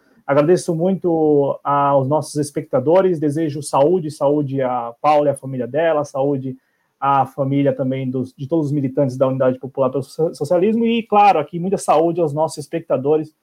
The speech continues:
e espectadoras, agradecendo aqui rapidamente a Lorena Jales, ao arroba A underline Martins no, eh, Twitter e também ao Cloud treze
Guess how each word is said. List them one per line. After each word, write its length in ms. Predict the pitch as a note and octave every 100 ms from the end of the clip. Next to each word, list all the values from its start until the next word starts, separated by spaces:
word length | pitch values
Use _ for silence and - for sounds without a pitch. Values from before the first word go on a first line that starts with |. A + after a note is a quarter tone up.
| _ _ D3+
e 40 |
espectadoras, 600 | D3 F3 E3 C#3 E3+ F#3+
agradecendo 400 | E3 E3+ D#3+ E3+
aqui 220 | D#3 F3+
rapidamente 920 | D3+ F#3+ F#3 D#3+ D#3+ E3+ D#3 - D3 - _ _
a 240 | - C#3 C#3
Lorena 420 | D3 D3 F3 C#3+
Jales, 680 | D3 E3 F3 E3 D#3+ C#3+ -
ao 260 | - C#3+ C#3+
arroba 400 | C3 C#3+ D#3+ D3+
A 280 | C#3 D#3+ E3
underline 460 | D3+ C#3+ D3 D3
Martins 680 | C#3+ B2+ A2+ - E3 D3 -
no, 360 | C#3+ E3+ E3+ E3 _ _ _ _ -
eh, 160 | C#3+
Twitter 500 | C3+ G3 G3+ G#3+ G#3
e 40 | G3+
também 400 | G3 D#3+ E3+ E3
ao 120 | D#3+
Cloud 380 | D#3+ E3 E3 D3
treze 480 | D3 D3+ D3+ D3